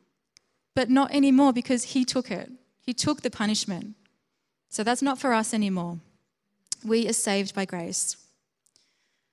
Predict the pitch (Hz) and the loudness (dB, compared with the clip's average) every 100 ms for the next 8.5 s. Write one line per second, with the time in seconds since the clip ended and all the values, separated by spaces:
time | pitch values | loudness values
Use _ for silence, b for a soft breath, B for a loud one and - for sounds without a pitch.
0 | _ - 233 214 202 202 - _ _ _ | _ -8 -2 0 0 -2 -8 _ _ _
1 | - 214 - - 262 254 262 240 233 - | -8 -6 -6 0 2 2 0 0 -2 -4
2 | - 226 202 190 - - 233 226 - 233 | -6 -2 -2 -2 -6 -6 -4 -2 -2 -2
3 | 214 208 220 - 196 185 202 175 196 b | -2 -2 -6 -6 -8 -8 -10 -10 -12 b
4 | b - 208 - 240 247 254 240 226 196 | b -8 -6 -2 0 0 -2 -4 -6 -8
5 | 202 196 208 214 220 202 208 202 196 - | -8 -6 0 0 0 -2 -4 -6 -8 -10
6 | - - 226 220 214 208 190 175 165 190 | -12 -4 0 0 0 0 -2 -2 -6 -10
7 | B B B 202 202 202 202 196 196 - | B B B -4 -4 -4 -4 -4 -6 -6
8 | 190 180 175 170 175 | -8 -8 -8 -12 -16